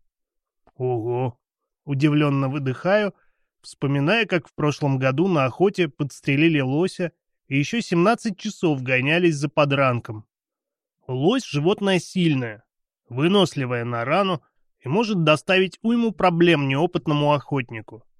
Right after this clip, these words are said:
Нас было пятеро — а точный выстрел не сделал никто. На догон даются сутки. Вот и носились толпой за зверем. Вот тебе и ого! Так что Машка на все двести процентов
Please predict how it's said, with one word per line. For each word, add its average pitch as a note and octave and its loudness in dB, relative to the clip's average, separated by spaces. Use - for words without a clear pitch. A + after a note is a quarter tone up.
Нас D3+ 0
было D#3 2
пятеро — A#2+ -4
а B2 -2
точный D3+ 0
выстрел F#3 -2
не C3+ -4
сделал C3 -2
никто. A#2+ -8
На C#3 -2
догон D3 2
даются D3+ 0
сутки. B2+ -6
Вот D3+ -2
и B3 4
носились E3+ 2
толпой C3+ -2
за D3+ 0
зверем. C3 -4
Вот F3+ 2
тебе D4 2
и D4 4
ого! E3+ 4
Так G#3+ 0
что A3+ 0
Машка G#3 2
на F#3 4
все G#3 -2
двести G3 0
процентов F#3 2